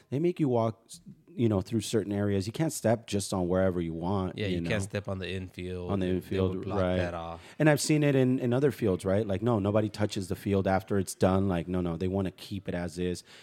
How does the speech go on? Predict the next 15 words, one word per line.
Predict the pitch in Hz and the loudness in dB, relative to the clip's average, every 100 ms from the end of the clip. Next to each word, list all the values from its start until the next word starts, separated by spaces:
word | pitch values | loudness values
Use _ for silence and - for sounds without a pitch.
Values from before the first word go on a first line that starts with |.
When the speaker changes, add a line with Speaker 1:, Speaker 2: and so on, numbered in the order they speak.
| - | -8
Speaker 1:
Maybe | - 143 143 | 0 4 4
it's | - | 2
to | - 127 113 110 123 | 4 6 4 2 4
be | 117 | 6
able | 113 | 8
to | 110 | 6
maintain | 107 104 - 101 104 | 4 2 0 0 2
it, | 104 - - | 2 -2 -2
you | 120 | -2
know, | 87 82 - _ _ | -2 -4 -10 _ _
um, | 95 90 85 85 76 - _ _ - | -6 -4 -4 -6 -10 -14 _ _ -8
for | - 113 | 2 2
it | 107 - | 2 -6
to | 107 | -8
be | 104 | -6